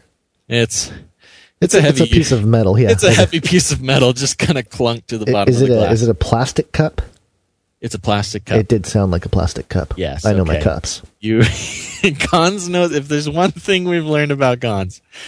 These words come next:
Speaker 1: he knows his cups.
Speaker 2: Yeah, that's no
Speaker 1: Okay.
Speaker 2: glass cup. Okay, go on.
Speaker 1: I'm, I'm letting it sit in there.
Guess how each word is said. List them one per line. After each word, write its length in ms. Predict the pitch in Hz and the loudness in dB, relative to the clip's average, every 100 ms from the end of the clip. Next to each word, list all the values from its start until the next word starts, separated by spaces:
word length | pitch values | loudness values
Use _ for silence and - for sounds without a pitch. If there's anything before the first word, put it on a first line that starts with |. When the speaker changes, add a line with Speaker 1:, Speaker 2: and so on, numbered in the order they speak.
| - _ | -20 _
Speaker 1:
he 200 | 151 156 | 0 2
knows 280 | 95 85 87 | 2 -2 -2
his 200 | 95 - | -4 -2
cups. 480 | - 90 82 - 101 | -2 -2 -8 -6 -2
Speaker 2:
Yeah, 200 | 87 - _ _ | -2 -4 _ _
that's 320 | 113 104 - 107 | 0 0 0 0
no 80 | 92 | 2
Speaker 1:
Okay. 80 | |
Speaker 2:
glass 240 | 90 82 - | 2 2 0
cup. 300 | - 76 107 | -2 -2 -2
Okay, 180 | 107 98 | 0 2
go 160 | 107 | 2
on. 60 | 90 | 2
Speaker 1:
I'm, 180 | 92 - - - | -2 -8 -20 -12
I'm 120 | 101 | -4
letting 260 | 104 113 131 | -2 0 -2
it 120 | 135 | -4
sit 220 | - 110 | -4 -4
in 140 | 101 95 | -4 -4
there. 340 | 95 107 113 | -2 -4 -6